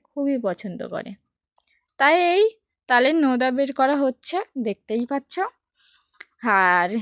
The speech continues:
সারাদিন কাজ করার পরে এই যে বসে বসে তালের নোদা বের করছে, একটুও কিন্তু কষ্ট হচ্ছে না, কারণ তার পছন্দের জিনিস তৈরি হবে সেই কারণে। তো এই দেখতে পাচ্ছ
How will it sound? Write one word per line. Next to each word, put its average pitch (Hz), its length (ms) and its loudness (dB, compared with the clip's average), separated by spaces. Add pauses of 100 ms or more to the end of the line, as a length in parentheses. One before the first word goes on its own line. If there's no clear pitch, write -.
(1040)
সারাদিন 269 520 2
কাজ 302 260 2
করার 349 360 2
পরে 320 320 2 (160)
এই 247 100 0
যে 247 120 -2
বসে 233 340 0
বসে 247 280 0
তালের 240 300 2
নোদা 214 340 0
বের 226 200 0
করছে, 302 440 -2 (360)
একটুও 233 380 -2
কিন্তু 392 280 -2
কষ্ট 262 300 -2
হচ্ছে 233 320 -8
না, 185 140 -8
কারণ 196 320 -2
তার 247 180 -2 (100)
পছন্দের 240 580 -2 (880)
জিনিস 226 500 -2
তৈরি 185 300 -4
হবে 185 280 -6
সেই 196 300 -6
কারণে। 156 360 -6 (760)
তো 294 100 0
এই 320 180 4
দেখতে 320 380 -2
পাচ্ছ 349 240 0